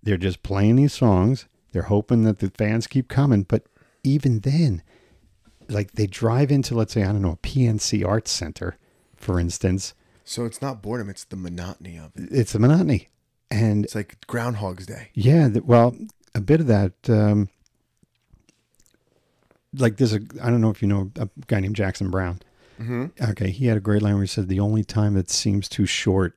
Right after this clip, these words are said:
Speaker 1: is the time that we get to play." Okay?
Speaker 2: Mm-hmm.
Speaker 1: Where he said that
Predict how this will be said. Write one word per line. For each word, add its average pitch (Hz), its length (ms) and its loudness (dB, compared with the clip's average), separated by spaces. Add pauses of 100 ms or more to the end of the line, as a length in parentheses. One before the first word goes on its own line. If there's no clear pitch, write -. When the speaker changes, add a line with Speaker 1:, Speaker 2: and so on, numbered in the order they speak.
(160)
Speaker 1:
is 101 120 -4
the 92 80 -6
time 98 340 -4
that 101 100 -4
we 98 140 0
get 87 160 -8
to - 80 -18
play." 95 520 -4 (1040)
Okay? 92 460 -2
Speaker 2:
Mm-hmm. - 580 -14
Speaker 1:
Where 107 120 4
he 98 140 2
said 101 320 2
that 95 140 -2